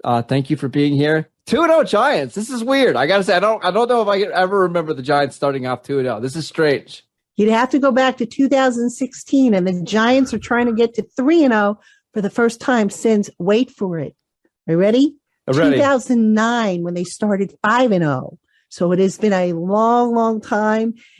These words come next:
Speaker 2: And, uh, you know, Monday Night Football at MetLife Stadium, Ring of Honor inducting, inductions. Uh, it's gonna be a whiteout. The Giants are planning a whiteout 'cause they're gonna wear their
Speaker 1: Mm.
Speaker 2: all-white uniforms. They are pumped.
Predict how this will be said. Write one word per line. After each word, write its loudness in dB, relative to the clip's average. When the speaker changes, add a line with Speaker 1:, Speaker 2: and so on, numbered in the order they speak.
Speaker 2:
And, -2
uh, 2
you 0
know, 0
Monday 2
Night 0
Football 2
at -2
MetLife -4
Stadium, -2
Ring 2
of 0
Honor 0
inducting, -4
inductions. -2
Uh, 2
it's -2
gonna 0
be 2
a 0
whiteout. 2
The -6
Giants -6
are -8
planning -4
a -4
whiteout 2
'cause -10
they're -12
gonna -6
wear 2
their 4
Speaker 1:
Mm. 0
Speaker 2:
all-white 2
uniforms. -2
They 4
are 2
pumped. -4